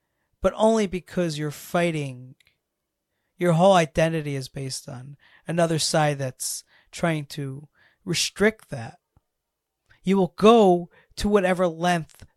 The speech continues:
to allow freedom of speech. Now, as it gets more hateful,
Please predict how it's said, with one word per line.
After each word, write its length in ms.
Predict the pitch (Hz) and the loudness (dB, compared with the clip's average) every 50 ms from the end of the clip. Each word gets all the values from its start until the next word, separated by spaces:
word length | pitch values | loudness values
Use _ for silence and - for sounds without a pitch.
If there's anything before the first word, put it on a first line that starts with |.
| _ - | _ -10
to 220 | - 170 175 170 | -6 -2 0 0
allow 480 | 160 156 151 156 160 175 180 180 170 147 | 0 0 0 -2 -2 0 2 2 0 0
freedom 500 | - - - - 139 127 120 110 - _ _ _ _ _ _ _ _ _ - | -2 -8 -8 -8 -8 -8 -8 -12 -20 _ _ _ _ _ _ _ _ _ -16
of 100 | 156 - | -12 -8
speech. 680 | - - - - 147 139 - _ - - - - - _ _ _ _ _ _ _ _ _ _ _ _ - | -8 -8 -8 -8 -12 -14 -14 _ -20 -20 -20 -20 -20 _ _ _ _ _ _ _ _ _ _ _ _ -4
Now, 260 | 170 170 165 160 160 | -2 0 2 2 2
as 260 | - 170 175 170 156 | 2 0 0 0 -2
it 100 | 170 160 | -6 -8
gets 420 | - 175 170 160 - - - - - _ _ _ _ _ _ _ _ _ _ _ _ _ _ _ - _ - | -8 -8 -8 -6 -8 -10 -10 -10 -12 _ _ _ _ _ _ _ _ _ _ _ _ _ _ _ -20 _ -10
more 260 | 147 156 170 175 170 | -4 0 2 2 2
hateful, 720 | 131 120 151 185 233 - _ - - - 135 131 139 147 147 | 2 2 0 -2 -2 -4 _ -14 -8 -6 -6 -6 -6 -10 -14